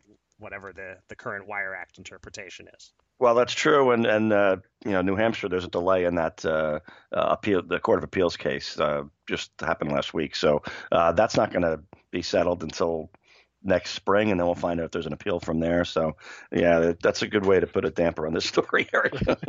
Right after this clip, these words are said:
Speaker 2: You're right.
Speaker 1: Yeah, sorry, sorry. You know, next time that we touch on this, we should really, uh, set a line for, uh, the first, first day of shared liquidity between
Speaker 2: Mm-hmm.
Speaker 1: Pennsylvania and New Jersey. I haven't put enough thought into it yet, but that,
Speaker 2: Okay.
Speaker 1: that could be a fun over-under.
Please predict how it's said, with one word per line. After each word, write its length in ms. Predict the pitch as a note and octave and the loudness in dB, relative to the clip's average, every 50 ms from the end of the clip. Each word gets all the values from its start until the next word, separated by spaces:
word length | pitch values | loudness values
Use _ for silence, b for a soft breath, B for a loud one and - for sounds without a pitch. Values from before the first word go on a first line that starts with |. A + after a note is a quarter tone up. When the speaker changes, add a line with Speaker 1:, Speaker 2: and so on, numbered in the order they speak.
| G#3 - - | -8 -6 -2
Speaker 2:
You're 140 | - C#3 B2+ | 0 2 2
right. 100 | C3+ E3 | 4 6
Speaker 1:
Yeah, 300 | G#3 G#3 G3+ G3+ G3+ G3 | 6 6 8 8 6 6
sorry, 480 | F3+ - D3 C#3+ D3 D#3 D#3 D3+ D#3 D3+ | 4 4 2 2 4 6 6 4 4 2
sorry. 420 | D3 D3+ D3+ C#3+ C#3+ C#3 C#3 D#3 | 0 -2 -2 0 0 -2 -2 0
You 80 | E3+ F#3 | 0 0
know, 120 | F#3+ F#3 | 0 2
next 280 | G#3 A3 A#3+ A#3 - - | 2 4 4 4 2 0
time 220 | - - B3+ A#3 | 2 2 2 2
that 120 | A3 A3 F#3 | 0 0 0
we 120 | F#3 E3 | -2 -2
touch 260 | - E3+ F3 E3 - | 0 0 0 2 2
on 160 | F#3+ F3+ F3+ | 0 0 0
this, 220 | F3+ F#3+ F#3 - - | 0 -2 -4 -4 -6
we 80 | E3 D3 | -8 -8
should 220 | - - D3 C3+ | -6 -8 -8 -6
really, 360 | C#3+ D3 D3 C#3 C#3 C3 C3 | -6 -6 -6 -6 -6 -6 -4
uh, 140 | B2+ A#2+ A#2+ | -2 -2 -2
set 280 | A#2 - - D#3+ D#3 D3 | -4 -4 -4 -2 -2 -2
a 60 | C#3+ | -4
line 500 | C3 B2 B2+ B2+ B2+ A#2+ A#2 A2+ A#2 A2 | -4 -4 -2 -2 -2 -2 -2 -4 -6 -8
for, 420 | - - C3 B2 A#2+ A#2 A#2 A2 B B B B B B | -10 -10 -10 -8 -6 -4 -6 -6 B B B B B B
uh, 580 | - A#2 A2+ A2 G#2+ A2 A2+ A2 A2+ A2+ A#2 B2 A#2+ | -14 -10 -8 -6 -4 -4 -2 -2 -4 -4 -6 -8 -2
the 100 | A2 - | -2 -2
first, 320 | - D3+ C3+ C3 - - - | 0 -2 -4 -6 -8 -16 -16
first 360 | - - F3+ F3 D3+ - C#3+ C3+ | -8 -6 -4 -4 -4 -6 -6 -2
day 240 | D3+ C#3 C3+ C3 | 0 0 2 0
of 100 | B2 A#2 | 0 0
shared 300 | - - D3+ C#3 B2+ B2 A#2+ | -2 -2 0 -2 -2 -2 -4
liquidity 500 | A#2+ G#2+ - C#3 B2+ A#2 A#2 A2 A2+ A2 | -8 -10 -8 -8 -6 -6 -6 -8 -10 -12
between 320 | G2+ G#2+ - B2+ B2 A2 A2 | -12 -14 -12 -10 -8 -8 -6
Speaker 2:
Mm-hmm. 60 | A#2+ | -6
Speaker 1:
Pennsylvania 540 | B2 A#2+ - A#2+ A2 A#2 A#2 A#2 A2+ A#2 A2+ | -6 -6 -8 -8 -6 -4 -4 -4 -4 -6 -8
and 80 | A2 A2 | -8 -8
New 100 | A2 G#2 | -10 -8
Jersey. 360 | G#2+ A2 G2+ G2+ F#2+ G#2 A2 | -8 -8 -8 -8 -6 -4 -4
I 40 | C#3+ | -2
haven't 200 | F3+ G3 E3+ - | -2 -2 -2 -4
put 120 | F3+ E3 | -4 -4
enough 220 | D#3+ D#3 C#3 - | -2 0 0 0
thought 220 | - C#3+ C3 B2+ B2+ | 0 0 -2 -2 -2
into 220 | B2+ A#2 - C3 A2+ | -4 -6 -8 -8 -10
it 80 | G2+ A2 | -8 -8
yet, 200 | A#2 G#2 F#2+ _ - | -10 -10 -10 _ -14
but 100 | - - | -12 -8
that, 180 | A#2+ B2 - | -6 -6 -4
Speaker 2:
Okay. 220 | - E2 - - - | -4 -6 -6 -4 0
Speaker 1:
that 140 | - E3 - | 0 0 0
could 80 | - E3 | 0 -2
be 100 | D3+ D3+ | -4 -4
a 40 | C3+ | -4
fun 240 | - - C#3 B2+ B2 | -4 -4 -4 -4 -4
over-under. 560 | A#2 A2 G2 G#2 G2+ F#2+ F2+ E2+ D#2+ E2+ | -6 -6 -8 -10 -10 -10 -12 -14 -18 -20